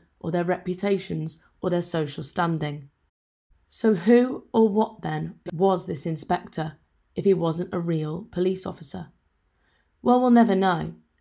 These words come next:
and that's almost the point of it. The inspector can be whatever you want him to be.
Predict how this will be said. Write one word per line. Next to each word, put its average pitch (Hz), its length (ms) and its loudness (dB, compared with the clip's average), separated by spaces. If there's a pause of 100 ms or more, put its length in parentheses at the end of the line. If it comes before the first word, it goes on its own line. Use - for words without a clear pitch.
(100)
and 202 140 2
that's - 220 -2
almost 180 340 -2
the 175 60 -6
point 165 360 -6
of 156 60 -8
it. 156 160 -8 (640)
The 214 100 2
inspector 233 520 0
can 208 220 -2
be 185 320 2
whatever 175 480 -6
you 170 200 -2
want 165 340 -6
him 160 100 -6
to - 120 -14
be. 156 340 -8